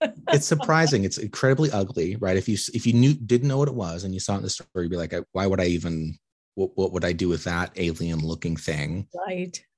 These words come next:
Speaker 1: right.
Speaker 2: But it's, it's delightful. Like you said, it's, it's, it's herby. It's tastes a little bit like celery. It's like a celery parsley type of thing going on. It's,
Speaker 1: But
Speaker 2: it's
Speaker 1: yeah, the
Speaker 2: great.
Speaker 1: tops taste just like celery.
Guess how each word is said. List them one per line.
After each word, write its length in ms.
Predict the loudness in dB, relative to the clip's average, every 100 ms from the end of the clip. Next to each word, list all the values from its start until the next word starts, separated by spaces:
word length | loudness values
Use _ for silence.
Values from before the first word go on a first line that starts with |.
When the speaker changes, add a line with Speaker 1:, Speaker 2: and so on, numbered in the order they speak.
| -6
Speaker 1:
right. 180 | -2
Speaker 2:
But 120 | 2 2
it's, 360 | 2 -2 -6 _
it's 280 | -8 -6 -6 -6
delightful. 520 | -4 0 0 0 -2 -2
Like 200 | -4 -4
you 80 | -4
said, 320 | -4 -4 -6
it's, 260 | -8 -10 -12
it's, 280 | -12 -12 -14 _ -20 -20 -10
it's 200 | -8 -6 -2
herby. 640 | 4 6 8 6 4 4 2
It's 460 | 0 -4 -10 -10 _ _
tastes 220 | 0 2 4
a 40 |
little 220 | 2 4
bit 140 | 4 2
like 180 | 2 0
celery. 560 | -2 0 0 0 0
It's 140 | 0 -2
like 120 | -4
a 40 |
celery 480 | -2 0 0 2 0 -4 -12
parsley 680 | -6 -6 -4 -4 -2 -2 -2
type 280 | -4 -4 -4
of 80 | -4
thing 180 | -4 -4
going 240 | -2 -2
on. 180 | -2 -4
It's, 240 | -4 -8 -2
Speaker 1:
But 180 | -2 -2
Speaker 2:
it's 160 | 0 2
Speaker 1:
yeah, 40 |
the 80 | 4
Speaker 2:
great. 180 | 4 2 -4
Speaker 1:
tops 380 | -6 -6 -8
taste 500 | -8 0 2 2 -2
just 260 | 0 0 2
like 280 | 0 0 -2
celery. 680 | -10 -10 -10 -12 -14 -16